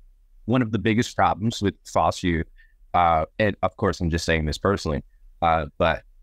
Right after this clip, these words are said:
one of the problems that I find personally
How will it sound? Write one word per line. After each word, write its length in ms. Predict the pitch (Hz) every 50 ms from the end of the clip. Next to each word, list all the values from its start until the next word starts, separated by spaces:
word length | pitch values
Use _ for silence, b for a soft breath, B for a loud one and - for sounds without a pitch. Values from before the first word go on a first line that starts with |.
| - _ _
one 200 | - 101 113 117
of 120 | 113 107 - - - _ - - - - - - - - - _ _ - -
the 120 | - 107 90
problems 340 | - 113 101 101 101 98
that 120 | 87 98 - -
I 180 | 92 98 104 101
find 320 | - - 85 82 82 78
personally 440 | - 80 73 - - 78 76 76